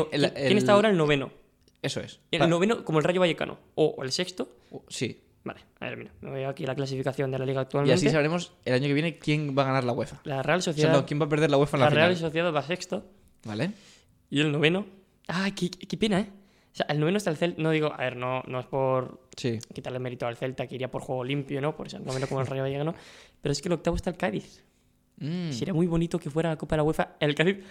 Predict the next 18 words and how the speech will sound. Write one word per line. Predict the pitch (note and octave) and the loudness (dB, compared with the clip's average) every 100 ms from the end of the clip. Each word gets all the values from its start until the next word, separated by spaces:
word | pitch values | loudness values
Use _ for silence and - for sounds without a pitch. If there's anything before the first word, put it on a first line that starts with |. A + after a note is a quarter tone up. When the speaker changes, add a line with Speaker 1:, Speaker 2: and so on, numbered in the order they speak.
| - - | -20 -8
Speaker 1:
por | C#3 | -2
juego | - D3+ C3+ | 2 2 2
limpio. | D3 D#3 - A#3 | 0 2 2 0
<laughs> | A3+ A#3 - A3+ - C3+ - C3 - - - - - - _ | 0 0 4 4 4 -10 -12 -16 -18 -16 -16 -16 -20 -20 _
Sería, | - C#3+ C3+ C#3 C#3 - | -10 -2 2 2 2 -4
sería | C#3+ D3 | 0 2
Speaker 2:
A | |
Speaker 1:
muy | D3+ | 4
Speaker 2:
ver, | |
Speaker 1:
bonito, | C#3 A2+ A#2+ | 4 2 2
Speaker 2:
Cádiz, | - - | 0 -6
Speaker 1:
¿eh? | A#2 | -6
Speaker 2:
sí. | - _ - | -8 _ -6
Speaker 1:
Llegando | C3+ D3+ | -2 0
a | D#3+ | 0
cuartos | D#3+ D#3 D3+ | 0 0 -4
de | C#3+ | -4
final. | C#3 C3+ B2 | -6 -6 -8